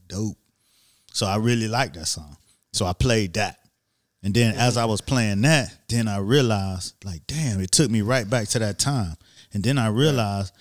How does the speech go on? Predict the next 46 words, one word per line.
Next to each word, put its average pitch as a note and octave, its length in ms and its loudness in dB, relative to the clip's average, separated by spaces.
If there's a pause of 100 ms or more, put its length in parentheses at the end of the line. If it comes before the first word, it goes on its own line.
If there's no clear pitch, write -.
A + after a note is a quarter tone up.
(200)
the F#2 60 -6
last B2 320 2
time A#2+ 300 0
I B2 120 2
was G#2+ 180 -2
in A2 160 -2
a G#2 60 0
nine A2 320 0
twenty-eight A2 520 -2
Porsche D#3 440 -4 (200)
was G2 180 -2
during F#2+ 300 -4
that F2 200 -10
time. E2 280 -4 (420)
And G2 140 -4
then, G#2+ 420 2
you A2 100 0
know B2 80 4
what - 20 4
I'm B2 60 2
saying? B2+ 280 2
So, A2+ 480 0 (400)
'cause G#2+ 240 2
my G2+ 140 0
homeboy, A#2+ 720 2 (500)
his B2+ 160 2
sister C#3+ 340 2
was A2+ 160 0
dating A#2 320 2
this G#2+ 180 -2
drug C3+ 400 -2
dealer G#2+ 340 -2 (460)
in, G2 240 -4
um, F#2 460 -6 (220)
Columbus, A2+ 460 -2
Ohio, A#2 460 0
and G2+ 80 -2
then G2+ 100 -2
he C3 140 2
got G#2 220 -2
to G2 60 -4
bring A2 220 0
it F2+ 240 -4
down G2+ 300 -2
to F2+ 80 -6
college - 600 -4